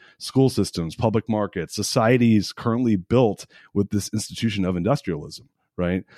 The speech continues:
So the foundational pieces that create the, the, the doers and the creators of the future are training them to go work in a, you know, Henry Ford's factory from a hundred years ago. Like, how do we, how do we reconcile that? What are your thoughts on that?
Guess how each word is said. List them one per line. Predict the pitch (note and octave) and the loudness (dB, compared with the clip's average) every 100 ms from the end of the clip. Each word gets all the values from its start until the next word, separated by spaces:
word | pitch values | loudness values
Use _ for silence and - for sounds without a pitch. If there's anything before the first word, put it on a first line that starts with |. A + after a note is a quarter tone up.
| _ | _
So | - A#2+ | 2 2
the | G2+ | 4
foundational | - B2+ A#2 G#2+ B2+ G#3 - D3 | 2 2 2 4 4 4 4 2
pieces | - G#2 F#2+ - F2 F2 - _ - | 2 -2 -2 0 0 -2 -8 _ 0
that | A2+ G#2+ | 0 0
create | - A#2 A2+ A#2+ A#2 _ | -2 2 4 4 2 _
the, | F#2 G2 F#2+ E2 | -2 2 2 -2
the, | G2+ G2+ E2+ _ - | -2 -2 -4 _ -2
the | G2+ | -2
doers | E2 - G#2+ G2+ A2 B2 | 0 2 4 4 4 2
and | G#2+ | 0
the | F2 | -6
creators | - G2 G2 F#2+ | 0 0 0 0
of | |
the | F2+ | -2
future | - G#3+ G2+ F2+ - _ _ - | -2 -2 0 -2 -4 _ _ -4
are | B2 | -2
training | - D3 E3 D3 | 2 4 6 6
them | C3 | 6
to | |
go | B2 B2 | 6 6
work | A2+ A#2+ - | 4 2 2
in | A2 | 2
a, | G#2 G2+ G2+ | 4 4 2
you | A#2+ | 2
know, | G#2 G#2+ | 2 2
Henry | C3 B2 A2+ G#2+ | 2 4 4 2
Ford's | - G#2+ | 2 0
factory | - B2+ C3 G#2+ | 4 2 4 0
from | - G#2+ | 2 0
a | |
hundred | G2+ G#2+ G#2 | 2 2 4
years | E3+ F#3 | 4 2
ago. | D#2+ C#2+ G#1+ - - - - | -2 -4 -8 -18 -20 -8 0
Like, | C3+ - _ _ _ | 0 0 _ _ _
how | - F3 | -2 0
do | A3+ | 4
we, | G3+ | 6
how | D#3 F3 | 6 4
do | A#3 | 2
we | A3+ | 2
reconcile | G#3 F3+ A3+ E3 - D#2+ C#2 | 2 0 0 -2 0 -2 -2
that? | D2 C#2+ | -8 -4
What | G#2 | 0
are | C#3+ | 0
your | C#3+ | 0
thoughts | C3+ C#3+ | -2 -2
on | D#3+ C3 | -6 -12
that? | C#3 | -18